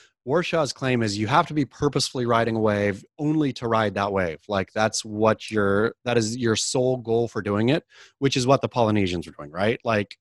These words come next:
uh, that's what the Hawaiians and Tahitians, um, they were specifically going out to surf. The Peruvians would surf their, uh, their fishing boats when they were coming back in.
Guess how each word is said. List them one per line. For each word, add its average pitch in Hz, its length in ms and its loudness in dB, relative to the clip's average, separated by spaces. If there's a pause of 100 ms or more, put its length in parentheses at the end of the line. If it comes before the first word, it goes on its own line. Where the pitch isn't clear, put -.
(120)
uh, 107 560 0 (240)
that's 117 260 -2
what 113 140 -4
the 104 140 -6
Hawaiians 120 440 0
and 107 120 -4
Tahitians, 104 840 2 (560)
um, 107 380 -2
they 123 140 0
were 110 360 0
specifically 131 800 0
going 117 280 0
out 107 160 -2
to 92 60 -10
surf. 90 380 0
The - 80 -8
Peruvians 143 800 -2 (460)
would 131 240 -2
surf 131 580 0
their, 113 460 0 (340)
uh, 110 440 0 (580)
their 113 280 0
fishing 160 360 -2
boats 104 360 -2
when 127 180 0
they 127 100 4
were 110 80 -2
coming 117 320 0
back 101 240 0
in. 98 260 -2